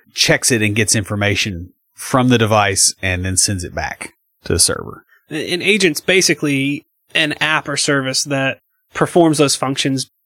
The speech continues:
Speaker 2: on behalf of
Speaker 1: Right.
Speaker 2: the, the device or the user. It's the code that authenticates end stations and users, verifies the end station devices have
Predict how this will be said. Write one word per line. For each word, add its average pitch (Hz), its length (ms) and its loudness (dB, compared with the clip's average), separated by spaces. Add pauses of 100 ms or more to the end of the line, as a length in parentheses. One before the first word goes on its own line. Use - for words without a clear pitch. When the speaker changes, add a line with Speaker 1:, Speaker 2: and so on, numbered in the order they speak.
(140)
Speaker 2:
on 156 280 2
behalf 139 640 -2
of - 420 -4 (320)
Speaker 1:
Right. 104 300 0 (320)
Speaker 2:
the, 131 580 2
the 147 120 0
device 127 680 2
or 127 400 -4
the 131 160 -8
user. 131 460 -4 (400)
It's 175 180 2
the 196 80 0
code 240 480 6
that 160 120 -4
authenticates 185 760 0
end 170 180 -2
stations 151 460 -2
and 139 120 -2
users, 170 420 2 (260)
verifies 165 840 2
the - 160 -4
end 160 160 2
station 147 540 0
devices 147 800 0
have 143 300 -2